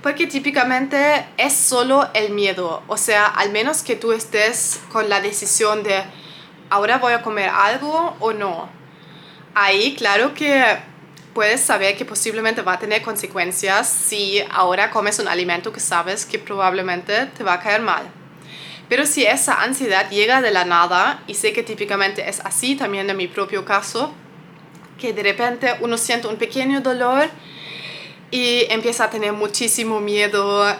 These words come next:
de recaídas, de volver a lo mal que uno estaba antes. En mi caso, el miedo de tener cirugías nuevamente. Así que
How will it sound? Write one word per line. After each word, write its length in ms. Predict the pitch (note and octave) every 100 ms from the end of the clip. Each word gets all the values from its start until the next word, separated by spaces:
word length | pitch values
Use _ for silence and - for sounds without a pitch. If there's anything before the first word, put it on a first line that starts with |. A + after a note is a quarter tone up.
| -
de 600 | A3 G3 F#3 F3+ F3+ F3 E3 - - - - -
recaídas, 960 | A3+ G#3+ G#3+ G#3 G#3+ F#3+ F#3 F#3+ G3
de 100 | G3+
volver 760 | F#3 F#3+ F#3+ F#3 F#3+ F#3+ G3 G3
a 120 | - F#3+
lo 120 | F3+
mal 340 | F#3 F#3+ G3+
que 80 | G3+
uno 200 | F#3+ G3+
estaba 460 | F#3+ F#3 F3+ F3 G#3
antes. 460 | G#3+ F#3+ F#3 - - - - - - -
En 140 | G3+
mi 120 | G3+
caso, 680 | F#3+ G3+ F#3+ - F#3+ F#3+ G3 -
el 120 | G3
miedo 300 | F#3+ F#3 F#3
de 100 | F3
tener 760 | F#3 F3+ F3 F3 F3 E3+ D#3+
cirugías 720 | - E3 F3 - A#3+ G3+ F#3+ G3+
nuevamente. 540 | F#3 F3+ F3 F3 F#3 G3 - - - - - -
Así 240 | - G#3+ A3+
que 300 | A#3 G#3+